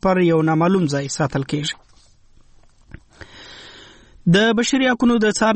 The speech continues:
نړیواله اداره وایي په پاکستان کې دوه ویشت میلیونه ماشومان له سکولونو بهر دي چې دریمه برخه یې نجونه دي. هیومن رایټس واچ د نومبر پر دولسمه په خپاره کړي ریپورت کې ویلي دي چې په پاکستان کې سیاسي غیر یقیني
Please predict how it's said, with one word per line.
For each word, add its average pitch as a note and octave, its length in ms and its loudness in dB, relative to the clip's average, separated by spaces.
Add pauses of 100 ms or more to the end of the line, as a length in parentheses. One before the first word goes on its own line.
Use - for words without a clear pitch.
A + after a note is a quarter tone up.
نړیواله G3+ 340 2
اداره F#3 420 2
وایي G#3 240 2
په G3 320 0
پاکستان G3 420 -2
کې F3+ 220 0
دوه G3+ 240 2
ویشت E3+ 240 0
میلیونه F3+ 380 0
ماشومان F3+ 440 0
له D#3+ 160 0
سکولونو F#3 460 0
بهر F#3 260 0
دي A3+ 140 2
چې G#3+ 380 0
دریمه F3 360 0
برخه D#3+ 300 0
یې G3+ 80 2 (240)
نجونه D3+ 400 0
دي. - 60 -20 (640)
هیومن G#3+ 280 2
رایټس G#3 300 -2
واچ G3+ 360 0
د G#3 160 0
نومبر G3 340 0 (140)
پر G3 120 0 (340)
دولسمه E3 500 0 (120)
په E3+ 160 0
خپاره D#3+ 320 -2
کړي G3 300 2
ریپورت A#3 300 -2
کې D3+ 120 0
ویلي G#3 240 0
دي A#3+ 80 0
چې A#3 300 0
په G#3+ 180 0
پاکستان G3+ 380 0
کې G3+ 180 -2
سیاسي E3+ 320 0 (120)
غیر F#3+ 240 2
یقیني F3+ 360 0